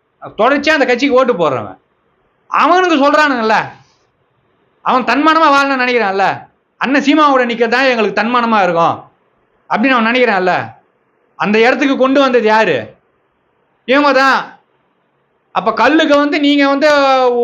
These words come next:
பேசுனா அது சரி, எங்க அண்ணன் சீமான் பேசுனா தப்பு, அது போதையாயிடுது. இப்ப ஒயின் ஷாப்ல விக்கிறது வந்து என்னது? அது போதை இல்ல, பழரசம் அது இல்லையா? ஆப்பிள் ஜூஸ், மேங்கோ ஜூஸ், அதை வாங்கி குடிச்சிட்டு உடம்பு நல்லா இருக்கும்,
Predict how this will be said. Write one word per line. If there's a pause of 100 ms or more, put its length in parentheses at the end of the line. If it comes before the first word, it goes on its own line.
(240)
பேசுனா
அது
சரி, (960)
எங்க
அண்ணன்
சீமான்
பேசுனா
தப்பு, (200)
அது
போதையாயிடுது. (1080)
இப்ப
ஒயின்
ஷாப்ல
விக்கிறது
வந்து
என்னது? (600)
அது
போதை
இல்ல,
பழரசம்
அது (200)
இல்லையா? (840)
ஆப்பிள்
ஜூஸ், (1200)
மேங்கோ
ஜூஸ், (600)
அதை
வாங்கி
குடிச்சிட்டு
உடம்பு
நல்லா
இருக்கும்,